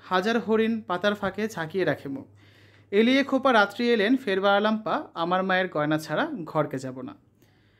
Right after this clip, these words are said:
তো এখন হচ্ছে আমরা এই কাজের সমাধানটা করব। নোলক কবিতাটি পড়ে কি বুঝতে পারলে তা নিচে লেখো। এর উত্তরে লেখা যেতে পারে, "নোলক কবিতাটি পড়ে আমি যা বুঝতে পারলাম।"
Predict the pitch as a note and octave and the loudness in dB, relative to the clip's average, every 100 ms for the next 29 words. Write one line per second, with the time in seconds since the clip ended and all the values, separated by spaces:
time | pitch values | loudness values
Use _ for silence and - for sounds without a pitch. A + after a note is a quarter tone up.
0 | _ - A#3 C4 C4 C4 C4 C4 B3+ A3 | _ -2 2 4 4 4 2 4 2 0
1 | A3 A3 G#3+ G#3+ A3+ A3+ A3+ F4+ - G3 | -2 0 0 0 -2 -2 -4 -6 -4 -2
2 | A3+ A#3 A#3 A#3+ A#3+ A3+ A3 G3+ G#3 G#3+ | 0 0 -2 -2 0 0 0 -4 -4 -2
3 | G#3 G#3 G3 G3 F#3+ F#3+ G3+ F3+ E3+ C#4 | 0 2 0 -2 -2 -2 -2 -2 -2 -6
4 | - _ _ _ _ - F#3 F#3+ B3 G#3 | -10 _ _ _ _ -2 0 2 4 4
5 | A3 A3+ B3 G3 F#3+ C4+ G3 G3+ B3 C4 | 4 0 -2 0 -2 -4 -4 0 0 0
6 | C4+ C#4 C4+ C4 G#3 F3+ F#3+ F#3 B3+ C4+ | 0 0 0 2 4 4 2 2 2 2
7 | F#3 F3+ F#3+ C#3+ C3+ - | -4 -4 -8 -8 -10 -14